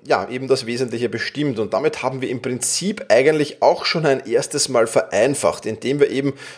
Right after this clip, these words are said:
das Unwesentliche weggelassen haben. Das heißt, ähm, weglassen ist immer ein sehr, sehr guter Punkt, weil alles, was ich weglasse, ist auch vollkommen logisch, muss ich nicht selbst erledigen.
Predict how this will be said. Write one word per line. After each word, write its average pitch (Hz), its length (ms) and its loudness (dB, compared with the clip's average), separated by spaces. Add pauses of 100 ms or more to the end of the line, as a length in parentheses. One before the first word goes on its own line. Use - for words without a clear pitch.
das - 160 0
Unwesentliche 131 960 2
weggelassen - 640 -2
haben. - 180 -8
Das - 140 -8
heißt, - 240 -2 (420)
ähm, 117 380 4
weglassen 156 580 2
ist 139 200 -4
immer 170 260 2
ein 123 240 -2
sehr, - 400 2
sehr 120 300 2
guter 117 320 0
Punkt, 143 400 0
weil 127 140 2
alles, 147 280 0
was 127 140 -2
ich - 160 -8
weglasse, - 480 -2
ist - 260 -4
auch 165 360 0
vollkommen 110 440 2
logisch, 101 460 0 (320)
muss 135 440 2
ich - 400 -4
nicht 117 380 -8
selbst - 500 -6
erledigen. 98 600 -8